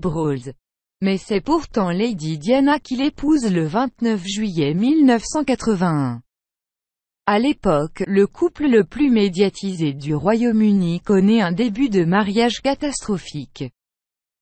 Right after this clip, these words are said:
Le prince Charles pleure de désespoir à l'idée de se marier avec Diana. Celle-ci sombre dans la dépression dès leur fiançailles et leur lune de miel a été un fiasco. Quand le prince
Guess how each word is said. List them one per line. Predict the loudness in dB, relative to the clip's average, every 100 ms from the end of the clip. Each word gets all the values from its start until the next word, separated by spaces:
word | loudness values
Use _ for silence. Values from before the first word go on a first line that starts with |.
| _ _ 0
Le | 0
prince | 0 -4 -4 -2
Charles | -4 -2 2 2
pleure | 2 0 0 0 -2
de | -2
désespoir | 0 -2 -2 -4 -4 -2 0 0
à | -2
l'idée | -2 -4 -2 -2
de | -4
se | -2
marier | 0 2 2 -2 -2 0
avec | 0 -2
Diana. | 0 -2 0 -4 -6 _ _ _ _ _ _ _ _ _ _ _
Celle-ci | -4 -2 -4 -6 -6
sombre | -2 -2 0 -2
dans | 0 0
la | 0
dépression | -2 -6 -4 -6 -6 -6 -2 -2
dès | 0 2
leur | 2 -2
fiançailles | -6 -4 -2 -2 -4 -4 -2 0
et | 0
leur | 0 -2
lune | 0 0 0
de | 0 2
miel | 2 2 0 0
a |
été | -2 -2 -2 0
un | -2
fiasco. | -2 -4 -4 -8 -6 -6 -4
Quand | 0
le | 0 0
prince | -2 -4 -2